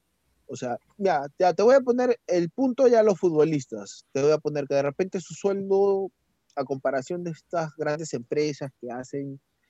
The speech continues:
que no hablan de si-, ni siquiera hablamos de un millón o dos millones, te hablamos de cientos de millones. Para llegar a un punto, ¿para qué tener más dinero? ¿Para qué de repente matar gente?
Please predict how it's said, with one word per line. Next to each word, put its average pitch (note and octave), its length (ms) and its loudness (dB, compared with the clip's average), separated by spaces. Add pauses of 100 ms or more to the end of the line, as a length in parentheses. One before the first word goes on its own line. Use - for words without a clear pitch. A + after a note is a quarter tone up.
(220)
que C#3 140 -4
no D#3+ 100 0
hablan F#3+ 340 2
de C3+ 120 -2
si-, - 180 -12 (140)
ni D3+ 180 -8
siquiera F3 320 0
hablamos G3 420 0
de C3 480 -2
un F3 200 -6
millón F#3 400 0
o E3 100 0
dos D#3+ 120 2
millones, D#3+ 400 -4
te A2 100 -6
hablamos C#3+ 320 -4
de B2 140 -4
cientos F3 420 -2
de D3 80 -2
millones. B2 560 -6 (1080)
Para B2+ 140 -4
llegar F#3 240 2
a G#3 40 2
un F#3+ 100 -2
punto, F#3+ 460 -10 (200)
¿para B2+ 200 -6
qué F3+ 100 -6
tener F#3 260 -4
más F3+ 180 -2
dinero? E3 460 -4 (200)
¿Para C3+ 240 0
qué G3+ 180 -4
de F#3+ 80 2
repente F3 480 -6
matar E3+ 420 0
gente? F#3 580 -4